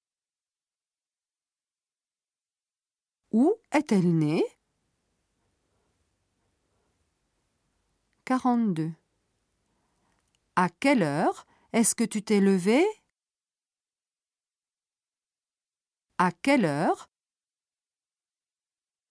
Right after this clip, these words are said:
est-ce que tu t'es levé ?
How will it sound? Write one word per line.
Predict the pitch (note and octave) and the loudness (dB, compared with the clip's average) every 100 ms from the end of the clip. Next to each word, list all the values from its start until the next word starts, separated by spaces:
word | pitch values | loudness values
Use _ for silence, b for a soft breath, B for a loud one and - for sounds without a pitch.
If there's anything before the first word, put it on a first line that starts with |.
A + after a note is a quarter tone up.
| _ _ _ _ _ _ _ _ _ _ _ _ _ _ - | _ _ _ _ _ _ _ _ _ _ _ _ _ _ -2
est-ce | A3+ - | 0 0
que | A#3 | -2
tu | G#3+ G#3 | -4 -4
t'es | A3 G3 | 2 4
levé ? | G3 F3 G#3+ D#4 | 2 2 2 2